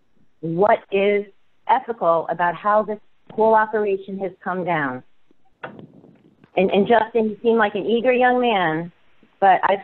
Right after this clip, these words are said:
supervised a lot of people. And there was an expression of poor planning on your part does not create an emergency on our part. And that ta-, that takes us a long way.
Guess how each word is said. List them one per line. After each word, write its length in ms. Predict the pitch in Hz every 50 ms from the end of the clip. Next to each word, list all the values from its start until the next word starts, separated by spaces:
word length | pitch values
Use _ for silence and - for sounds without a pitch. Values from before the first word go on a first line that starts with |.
| -
supervised 520 | - 254 - 233 214 202 196 202 196 196 196
a 20 |
lot 220 | 180 175 180 180
of 100 | 170 -
people. 340 | - - 196 190 - 156 123 107 - - _ _ _ _ _ _ _ _ _ _ _ _ _ _ _ _ _ _ -
And 540 | - 180 175 165 165 165 156 156 156 - - - - - _ _ -
there 140 | 202 208
was 80 | 208 202
an 80 | 214 208
expression 640 | 190 - - - - - 269 269 269 269 262 190
of 100 | 170 165 - _
poor 180 | - - 240 240
planning 420 | 240 240 - 240 240 240 240 233
on 220 | 220 208 202 196 202
your 100 | 220 240
part 380 | - _ - 185 175 160 160
does 120 | - 175 170
not 200 | 190 190 185 - -
create 240 | - 214 190 185 -
an 80 | 175 175
emergency 480 | 180 190 190 190 190 175 170 - 185
on 100 | 180 175
our 220 | 190 208 233 254 -
part. 240 | - 190 165 156 -
And 140 | - 180 202
that 160 | 214 240 254 247 - _ _ _ _ _ -
ta-, 200 | 285 220 - -
that 160 | 226 226 226 - _ -
takes 200 | 262 247 240 -
us 80 | 226 226
a 60 | - 202
long 280 | 196 196 196 196 190
way. 280 | 190 190 190 170 160